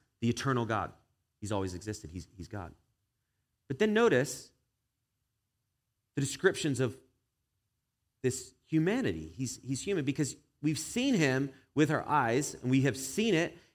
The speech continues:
and we have seen, and, and you see this, this repetition. And then it goes on, and he describes more words.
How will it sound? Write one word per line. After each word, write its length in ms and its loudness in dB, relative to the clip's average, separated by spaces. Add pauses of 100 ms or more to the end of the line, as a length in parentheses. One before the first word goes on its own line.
and 100 4
we 80 10
have 120 10
seen, 380 0
and, 200 0
and 140 2
you 100 2
see 240 -2
this, 240 0
this 400 -6
repetition. 540 -6
And 100 -2
then 160 -4 (480)
it 80 -2
goes 240 2
on, 220 0
and 160 -2 (800)
he 80 -12
describes 480 -4
more 240 -2
words. 520 -6